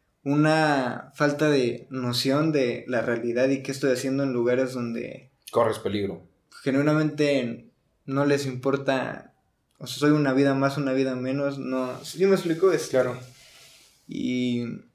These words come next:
Speaker 1: todo ese pedo, como que incluso el cristal me ayudó a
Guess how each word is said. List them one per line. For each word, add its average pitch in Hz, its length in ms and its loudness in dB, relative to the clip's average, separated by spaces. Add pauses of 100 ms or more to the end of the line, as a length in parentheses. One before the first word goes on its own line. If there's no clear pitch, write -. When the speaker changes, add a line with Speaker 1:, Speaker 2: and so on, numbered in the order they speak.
(1160)
Speaker 1:
todo 175 200 8
ese 180 160 2
pedo, 170 680 4 (1200)
como 135 280 0
que 139 100 0
incluso 151 300 -2
el 175 80 2
cristal 143 340 0
me 147 120 0
ayudó 135 320 4
a 120 460 -4